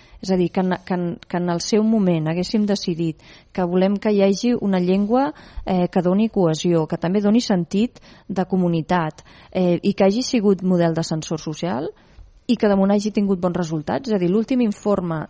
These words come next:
d'avaluació que va fer el govern espanyol per tot l'estat espanyol, resulta que l'únic model com el, com el nostre es fa a Catalunya, perquè al País Basc hi ha la doble xarxa, sabem que hi funcionava igual a, a, a València i funcionava igual a les Illes Balears.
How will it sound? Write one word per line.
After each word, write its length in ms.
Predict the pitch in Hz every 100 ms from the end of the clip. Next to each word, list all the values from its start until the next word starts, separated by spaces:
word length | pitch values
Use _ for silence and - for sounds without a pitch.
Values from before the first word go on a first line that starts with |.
| -
d'avaluació 600 | 208 196 180 175 - 233
que 100 | 226
va 100 | 202
fer 300 | - 190 180
el 80 | 185
govern 220 | 185 208
espanyol 400 | 226 - 208 202 202
per 180 | 190 185
tot 240 | 220 240 247
l'estat 340 | 214 - 196 180
espanyol, 480 | - 165 156 240 381 _ - - - - -
resulta 380 | 196 196 220 208
que 80 | 196
l'únic 360 | 196 254 262 220
model 300 | 208 190 165
com 160 | 185
el, 220 | 180 175 - - - -
com 160 | 180 180
el 80 |
nostre 320 | 185 247 - 370
es 80 | -
fa 120 | 214
a 20 |
Catalunya, 480 | 208 202 175 156 147 -
perquè 160 | -
al 80 | 156
País 240 | - 147 160
Basc 240 | 185 214 190
hi 60 |
ha 20 |
la 80 | 165
doble 240 | 156 151 156
xarxa, 540 | - 269 262 - 254 254 254 - -
sabem 300 | - 156 151
que 140 | 151 156
hi 20 |
funcionava 540 | - 156 156 160 151
igual 260 | 143 156 147
a, 80 | 151 147 151 -
a, 120 | 165 156 156 -
a 20 |
València 480 | 160 202 285 - 285
i 80 | 277
funcionava 420 | 202 190 175 175
igual 280 | 170 202 -
a 80 | 190
les 240 | 180 165 175
Illes 160 | 156
Balears. 400 | 170 135 - -